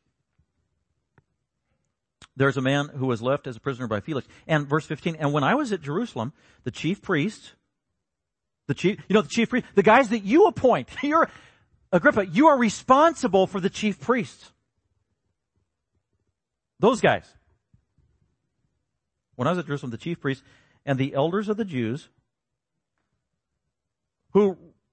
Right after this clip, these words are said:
run the temple," you know, the temple where, where you have jurisdiction. Chief priests and the elders, the Jews, the Jew-, you know, the Jews, you claim to be a Jew? Agrippa?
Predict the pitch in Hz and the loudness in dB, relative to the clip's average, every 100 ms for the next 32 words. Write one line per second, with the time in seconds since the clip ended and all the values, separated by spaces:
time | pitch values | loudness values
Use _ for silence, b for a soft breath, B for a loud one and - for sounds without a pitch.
0 | _ - 160 226 226 - 214 220 240 247 | _ 2 4 4 2 2 2 4 2 4
1 | 202 208 156 220 208 175 185 165 139 170 | 0 -2 0 -2 0 2 0 0 -6 -2
2 | 156 185 240 269 233 269 294 - 285 - | 0 0 0 -2 -2 -4 -4 -6 -8 -8
3 | 330 - _ _ _ _ _ _ _ _ | -14 -14 _ _ _ _ _ _ _ _
4 | _ _ _ _ _ _ _ _ _ _ | _ _ _ _ _ _ _ _ _ _
5 | _ _ _ _ _ _ _ _ _ _ | _ _ _ _ _ _ _ _ _ _
6 | _ _ _ _ _ _ _ _ _ _ | _ _ _ _ _ _ _ _ _ _
7 | - 175 - 165 160 156 139 139 139 131 | -6 -4 -2 -4 -2 -4 -2 -2 -4 -6
8 | 143 151 123 190 180 156 233 302 226 247 | -2 0 2 2 0 0 2 4 4 2
9 | 175 170 294 175 208 - 202 196 285 - | 2 0 0 0 -4 0 2 2 0 -2
10 | 214 220 170 110 175 311 330 - _ _ | 0 0 0 -2 0 0 0 -6 _ _
11 | _ _ _ _ _ _ _ _ _ _ | _ _ _ _ _ _ _ _ _ _
12 | _ _ _ _ _ _ _ _ _ _ | _ _ _ _ _ _ _ _ _ _
13 | _ _ _ _ _ _ - 143 226 285 | _ _ _ _ _ _ -8 -2 0 0
14 | 269 | -4